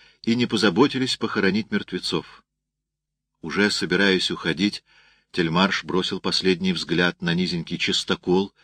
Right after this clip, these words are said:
чудом уцелевший посреди двора, и заметил две пары ног, торчащих из-за угла. Ноги эти были обуты и казались меньше,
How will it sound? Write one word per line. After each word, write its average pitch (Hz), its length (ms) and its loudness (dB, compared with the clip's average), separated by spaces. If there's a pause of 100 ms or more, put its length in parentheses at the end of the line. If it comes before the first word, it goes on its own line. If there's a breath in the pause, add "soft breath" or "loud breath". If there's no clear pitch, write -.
(300 soft breath)
чудом 104 440 0
уцелевший 101 640 0
посреди 92 400 -6
двора, 95 420 0 (540)
и 78 80 -6
заметил 101 480 0
две 95 260 0
пары 120 300 -2
ног, 95 400 0 (340)
торчащих - 720 -2
из-за 78 240 -4
угла. 78 400 -4 (840)
Ноги 117 360 2
эти 117 300 2
были 113 260 4
обуты 98 640 0 (340 soft breath)
и 80 80 -6
казались 104 480 2
меньше, 127 560 2